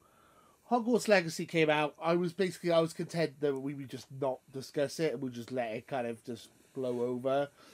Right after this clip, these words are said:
You know, like, go to the Winchester, wait for it all to blow over kind of attitude. <laughs> Like, <laughs>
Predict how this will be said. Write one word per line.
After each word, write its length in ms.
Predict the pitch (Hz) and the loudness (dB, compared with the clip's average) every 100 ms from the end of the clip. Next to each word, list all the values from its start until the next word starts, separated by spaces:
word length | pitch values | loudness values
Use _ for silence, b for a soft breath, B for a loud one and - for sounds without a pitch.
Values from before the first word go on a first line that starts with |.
| b b | b b
You 100 | - | -2
know, 140 | 139 | 2
like, 180 | 135 127 | 2 2
go 140 | 143 | 0
to 100 | 135 | -2
the 80 | 139 | -2
Winchester, 680 | 139 139 131 156 135 - 143 | -2 -2 0 0 0 0 0
wait 180 | 139 131 | 0 -2
for 140 | 139 135 | -2 0
it 40 | |
all 120 | 135 | 0
to 120 | 131 123 | -2 -6
blow 260 | 127 131 | -2 0
over 260 | 131 135 131 | 0 -2 -6
kind 220 | 151 135 | -6 -4
of 80 | 135 | -2
attitude. 540 | 135 135 180 143 143 147 | -2 0 -2 -2 -4 -6
<laughs> 40 | B B B B - | B B B B 8
Like, 260 | 226 180 - | 10 10 4
<laughs> 320 | 214 254 | 4 4